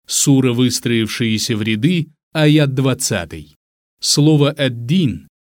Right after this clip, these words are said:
в арабском языке означает воздаяние, расчет. Этот день назван так потому, что в него Всевышний Аллах подвергает своих рабов расчету и воздает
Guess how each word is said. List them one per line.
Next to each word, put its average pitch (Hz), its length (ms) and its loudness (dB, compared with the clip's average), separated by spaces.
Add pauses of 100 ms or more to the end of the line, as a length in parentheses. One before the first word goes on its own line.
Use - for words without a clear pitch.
(120)
в 135 140 0
арабском 170 480 0
языке 165 460 0
означает 160 680 0
воздаяние, 147 1040 2
расчет. 113 680 -6 (720)
Этот 135 360 0
день 143 280 2
назван 135 500 2
так 139 280 -2
потому, 127 640 -2 (240)
что - 280 0
в 156 80 2
него 170 300 2
Всевышний 165 580 -2
Аллах 156 480 2
подвергает 151 720 2
своих 147 460 0
рабов 139 360 0
расчету 156 800 0 (220)
и 180 120 2
воздает 151 800 2